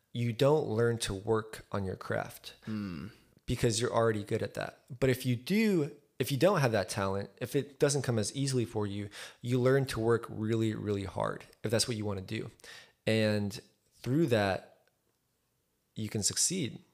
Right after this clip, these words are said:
Speaker 1: Um, yeah, I think about my dad a lot with that. My dad is an artist. He's an iconographer. Um, and he didn't start painting until I think he was twenty-two or twenty-three. Until that, before that,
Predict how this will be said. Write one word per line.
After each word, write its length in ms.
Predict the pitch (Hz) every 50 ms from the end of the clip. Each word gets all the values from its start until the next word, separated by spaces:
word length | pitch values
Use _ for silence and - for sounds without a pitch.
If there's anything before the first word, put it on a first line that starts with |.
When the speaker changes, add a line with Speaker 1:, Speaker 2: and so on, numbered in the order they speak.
| _ _ _ _ _ _ _ _ _ _ _ - _ _ - _ -
Speaker 1:
Um, 520 | - 107 104 101 95 101 110 - - 143 - - _ _ _ _ _ _ _ _ _ _ _ _ _ _ _ _ _ _ _ _ _ _ _ _ _
yeah, 220 | - 123 110 92 - -
I 40 | 113
think 160 | - 190 214
about 140 | 220 196 147
my 100 | 127 -
dad 320 | 92 - 104 107 110 113 107
a 40 |
lot 240 | 98 98 92 90 92
with 100 | 92 - -
that. 180 | 92 87 87
My 100 | 90 95
dad 220 | 95 - 104 104 101
is 100 | 98 98
an 100 | 95 -
artist. 420 | - 110 110 104 95 - - - -
He's 220 | - 107 98 101
an 80 | 98 95
iconographer. 800 | 92 98 - 101 101 101 107 113 113 104 - - 98 95 92 - - - - - - _ _ -
Um, 480 | 101 98 95 90 87 87 85 87 113 - _ _ _ _ -
and 140 | 101 101 101
he 240 | - - 131 151 165
didn't 260 | 151 156 135 123 107
start 420 | - - 113 107 101 104 - - _ _ _ _ _ _ _ _ - - -
painting 600 | 120 135 156 160 - - 98 95 92 95 104 113 - _ - - _ -
until 220 | - 107 - 123
I 60 | 120 117
think 140 | - 120 101
he 80 | 113 104 98
was 80 | - - - - _ -
twenty-two 480 | - - 117 110 107 101 - - 110 104
or 40 | 101 - -
twenty-three. 440 | 107 107 107 - - 113 107 - - _ _ _ - - - - _ -
Until 280 | 123 - - 160 165 151 135
that, 240 | 123 117 - -
before 260 | 120 120 - 185 190 180 160
that, 120 | 135 -